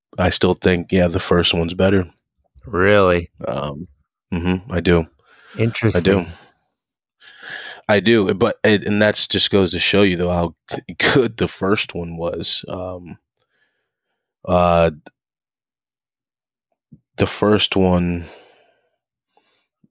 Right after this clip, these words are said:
Speaker 1: was, was, was, was good, and that's what he said. Technically, we didn't need a second one. The first one, the way it ended, they could have just stopped right there.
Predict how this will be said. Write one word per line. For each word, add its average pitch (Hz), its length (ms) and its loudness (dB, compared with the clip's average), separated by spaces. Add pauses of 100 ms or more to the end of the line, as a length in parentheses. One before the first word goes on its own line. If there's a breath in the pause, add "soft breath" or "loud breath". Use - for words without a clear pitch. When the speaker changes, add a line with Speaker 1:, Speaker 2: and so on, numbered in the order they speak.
(140)
Speaker 1:
was, 92 280 0 (220)
was, 87 500 2
was, 85 520 0
was 87 180 0
good, 85 260 0
and 87 360 -2
that's - 240 0
what 95 80 2
he 90 80 0
said. 123 220 0
Technically, 95 280 0
we 90 80 2
didn't 90 220 0
need 90 160 2
a - 40 -2
second 90 360 0
one. 85 160 -2 (280 loud breath)
The - 80 -6
first 95 300 0
one, 85 300 -2
the 85 100 -2
way 85 160 2
it 80 80 -2
ended, 82 340 -2 (420 soft breath)
they 87 80 -4
could 82 120 -2
have 78 80 -4
just 80 160 0
stopped 85 300 0
right 82 220 0
there. 87 360 2